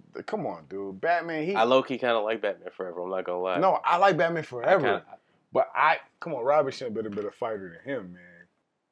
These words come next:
Speaker 1: Come on, dude.
Speaker 2: He, I guess he learned it in the circus, <laughs> how to fight.
Speaker 1: Well, he learned, he learned how to fight better than Batman.
Speaker 2: <laughs>
Speaker 1: But, you know, that's
Speaker 2: I'd probably go, I'd probably go Keaton, Bale,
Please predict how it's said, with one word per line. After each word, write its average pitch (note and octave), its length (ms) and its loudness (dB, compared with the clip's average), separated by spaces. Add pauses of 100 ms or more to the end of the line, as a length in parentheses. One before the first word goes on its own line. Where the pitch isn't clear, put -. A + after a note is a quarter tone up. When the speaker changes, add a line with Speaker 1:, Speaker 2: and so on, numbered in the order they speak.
(120)
Speaker 1:
Come D3+ 160 -10
on, E2+ 200 -8
dude. F2+ 380 -10 (640)
Speaker 2:
He, - 220 -16
I G2 80 0
guess G2 200 -6
he G2+ 100 -8
learned F#2+ 280 -2
it F2+ 180 -6 (280)
in F#2+ 80 -6
the F#2 60 -8
circus, G#2 560 -6
<laughs> - 40 -20
how G2 80 0
to G2 60 0
fight. - 680 2 (140)
Speaker 1:
Well, B2 220 2
he D3 180 4
learned, D#3 300 4
he D3+ 80 6
learned D3+ 180 4
how D#3 60 6
to D3+ 60 4
fight D#3 240 2
better D#3+ 180 2
than D3 140 0
Batman. D#3 400 4 (300)
Speaker 2:
<laughs> G#3+ 100 2 (1300)
Speaker 1:
But, A3 320 6
you G#3 140 -2
know, E3 280 -2 (440)
that's E3 320 -2
Speaker 2:
I'd C3+ 240 2
probably C3 300 4
go, A2+ 280 -4 (280)
I'd - 100 -10
probably A2 200 2
go G2 160 0
Keaton, B2 560 -2
Bale, G#2 640 4